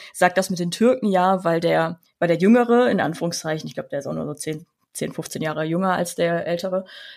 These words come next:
weil der Jüngere sagt, sein Sperma schmecke sehr süß, weil er sehr viel Süßstoff zu sich nehme. Und dann meinte der Ältere,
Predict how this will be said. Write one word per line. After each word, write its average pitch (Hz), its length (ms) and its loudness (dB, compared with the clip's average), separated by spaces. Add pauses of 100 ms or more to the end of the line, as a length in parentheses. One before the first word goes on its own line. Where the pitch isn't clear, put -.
(160)
weil 185 220 8
der 180 100 6
Jüngere 214 260 6
sagt, 175 480 4
sein 175 480 2
Sperma 196 440 4
schmecke 190 380 2
sehr 170 200 2
süß, 208 380 2
weil 175 120 6
er 175 60 6
sehr 170 160 4
viel 175 140 -4
Süßstoff 156 500 -2
zu - 160 -10
sich 156 240 -8
nehme. 156 400 -2 (500)
Und 185 200 4
dann 180 140 8
meinte 175 260 4
der 175 160 4
Ältere, 226 440 4